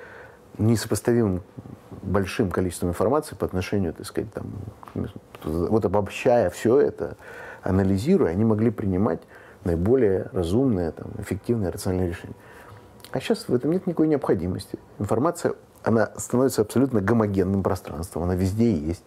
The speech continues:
в одинаковом виде. И рабочий на месторождении или на бензозаправке может обладать ровно той же информацией.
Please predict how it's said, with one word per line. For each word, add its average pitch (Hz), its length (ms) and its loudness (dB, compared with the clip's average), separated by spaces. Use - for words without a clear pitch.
в - 80 0
одинаковом 90 500 0
виде. 80 280 -6
И 101 200 4
рабочий 104 720 2
на 95 440 0
месторождении 113 640 2
или 90 100 2
на 101 100 4
бензозаправке 104 800 0
может 107 260 0
обладать 101 300 2
ровно 117 240 2
той 107 140 0
же 98 120 0
информацией. 120 580 -2